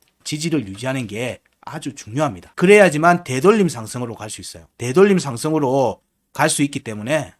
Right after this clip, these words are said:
예, 여기에 지지를 받는 게 상당히 중요합니다.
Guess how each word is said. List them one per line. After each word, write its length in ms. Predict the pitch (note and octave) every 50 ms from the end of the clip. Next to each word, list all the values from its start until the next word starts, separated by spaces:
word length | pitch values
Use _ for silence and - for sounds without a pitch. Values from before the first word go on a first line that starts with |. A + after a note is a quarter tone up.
| _ _ _ _ _
예, 240 | F#2 G2 F2+ E2+ E2+ -
여기에 560 | B2 D#3+ E3 D#3 E3 D#3+ E3+ F3+ F#3 F#3 F#3 _ _ _ _ _ _ _ _ _ _
지지를 560 | - - E3 D3 F3+ D#3 D3+ C3+ C#3+ C#3+ B2+
받는 360 | - - G#2+ A#2+ D3 E3+ E3+ C#3+
게 320 | B2 A#2 C3 B2 G2 - _ _ _ _ _ _ _ _ _
상당히 520 | - - D#3+ E3 F3 F#3+ G3+ G3 F3+ D3+ -
중요합니다. 520 | - G#2 G2 A2 G#2+ G2+ F#2 D#2+ D#2+ _